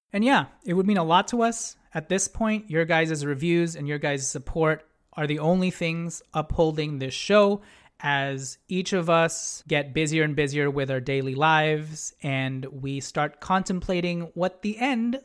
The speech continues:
looks like and whether or not we can continue to maintain the overall consistency of this show. So giving us a five-star rating and review and continuing to, and continuing to let us know that you're listening definitely goes a long way. So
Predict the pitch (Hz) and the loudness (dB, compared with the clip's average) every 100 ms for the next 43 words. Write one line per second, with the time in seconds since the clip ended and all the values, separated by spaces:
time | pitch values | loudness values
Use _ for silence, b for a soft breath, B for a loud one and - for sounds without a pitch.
0 | - 359 381 - 151 160 - 156 156 165 | -2 -2 -2 -2 0 0 -2 -4 -2 0
1 | 165 160 147 151 160 147 151 143 147 b | 0 2 -2 -2 -8 -8 -8 -8 -12 b
2 | b b 175 165 202 185 180 175 - 156 | b b -6 -4 -2 0 -2 -4 -4 -2
3 | 151 151 143 143 - 147 139 135 139 b | -2 -2 -4 -4 -6 -4 -4 -6 -10 b
4 | b b 143 139 156 160 147 139 156 139 | b b -6 -4 0 2 2 0 0 -2
5 | 147 139 - 135 131 135 127 143 127 131 | -2 -4 -6 -8 -8 -8 -8 -8 -8 -8
6 | 123 - 127 127 - 143 135 B B B | -10 -8 -8 -8 -4 -2 -2 B B B
7 | B 185 196 220 208 - 208 196 - 180 | B 2 2 2 0 2 2 2 2 2
8 | 170 170 175 160 156 151 156 156 143 135 | 6 6 4 -2 -2 0 0 2 -2 -4
9 | 147 - 165 160 160 156 - 147 147 147 | -4 -2 -2 -2 -4 -6 -2 0 0 0
10 | 151 139 b b b - 170 175 185 175 | -2 -4 b b b 0 2 2 0 0
11 | 202 208 208 190 190 196 185 185 180 175 | 2 2 2 2 2 2 0 0 0 2
12 | 160 165 170 160 156 147 151 160 151 139 | 2 0 -2 -4 -2 -2 -2 -2 -2 -2
13 | 139 147 131 131 127 127 135 123 123 - | -2 -6 -8 -8 -8 -6 -8 -8 -10 -10
14 | 117 | -12